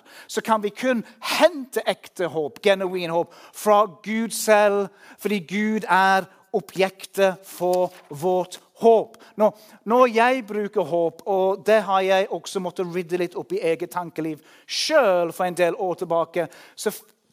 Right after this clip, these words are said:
kunne håp oppleves eller tenkes som noe som var litt,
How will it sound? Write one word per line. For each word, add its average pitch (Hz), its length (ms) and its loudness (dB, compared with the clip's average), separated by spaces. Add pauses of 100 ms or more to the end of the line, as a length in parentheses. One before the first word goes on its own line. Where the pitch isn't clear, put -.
(100)
kunne 294 360 0 (120)
håp 240 460 0 (460)
oppleves 185 760 2 (300)
eller 185 240 2
tenkes 233 540 -6
som 196 220 -2
noe 202 200 0
som 202 280 -2
var 185 320 4 (280)
litt, - 360 2